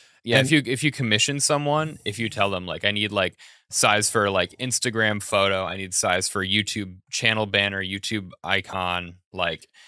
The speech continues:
Speaker 1: you can go through a list and have that logo, logo put onto different sizes, you know?
Speaker 2: Yeah, and I think another thing that's really simple about logos that people will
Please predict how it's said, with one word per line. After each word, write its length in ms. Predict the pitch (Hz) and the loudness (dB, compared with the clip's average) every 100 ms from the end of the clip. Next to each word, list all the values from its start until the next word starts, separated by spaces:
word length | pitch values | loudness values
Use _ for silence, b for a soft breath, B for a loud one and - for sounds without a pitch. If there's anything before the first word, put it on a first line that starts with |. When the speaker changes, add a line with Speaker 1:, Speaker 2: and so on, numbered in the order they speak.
| b | b
Speaker 1:
you 120 | 120 | -8
can 80 | 156 | 2
go 160 | 151 143 | 4 4
through 280 | - 143 | 2 2
a 40 | 113 | 2
list 540 | 104 104 98 - - | 2 2 4 2 0
and 180 | 92 98 | -6 -4
have 220 | 107 104 | 0 2
that 200 | 107 92 | 4 2
logo, 460 | 95 95 95 92 - | 0 -2 -2 -4 -6
logo 360 | 95 107 101 98 | -2 0 2 -2
put 300 | - 104 - _ 104 | -4 -6 -6 _ -6
onto 240 | 101 95 | -4 -4
different 520 | 92 92 - 92 80 | -6 -6 -4 -6 -4
sizes, 680 | - - 87 87 - 85 - | -4 -4 -8 -10 -12 -10 -6
you 160 | 98 95 | -4 -4
know? 200 | 87 95 _ - | -4 -8 _ 0
Speaker 2:
Yeah, 200 | 196 196 | 4 4
and 80 | |
I 60 | 151 | 4
think 180 | 180 180 | 2 2
another 260 | 156 135 131 | 4 4 4
thing 160 | 131 | 2
that's 180 | 117 - | 2 2
really 220 | 110 101 | 2 2
simple 680 | 95 - 107 110 101 92 - | 4 4 2 0 0 0 -2
about 200 | 95 92 | -2 0
logos 380 | 87 98 101 98 | 0 0 0 -2
that 80 | 92 | -4
people 360 | - - 95 | -8 -6 -4
will 220 | 87 90 | -4 -4